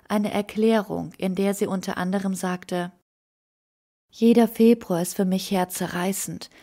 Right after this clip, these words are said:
und in diesem Jahr ganz besonders, da ich die schreckliche Tat an meiner neunjährigen Tochter Sarah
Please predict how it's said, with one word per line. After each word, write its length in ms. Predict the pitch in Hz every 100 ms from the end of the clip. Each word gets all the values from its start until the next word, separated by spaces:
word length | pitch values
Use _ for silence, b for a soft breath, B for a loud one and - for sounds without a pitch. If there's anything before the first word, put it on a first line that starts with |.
| b b -
und 180 | 202
in 120 | 196 190
diesem 340 | 220 233 214
Jahr 220 | 185 190
ganz 360 | 180 185 180 -
besonders, 920 | 170 160 170 170 - - - - -
da 200 | 196 180
ich 140 | 180
die 120 | - 180
schreckliche 640 | - 208 214 220 208 208
Tat 400 | - 196 180 - B B B
an 140 | - 196
meiner 240 | 190 196
neunjährigen 720 | 190 202 220 202 190 190 180
Tochter 340 | - 190 -
Sarah 520 | 180 - 208 202 175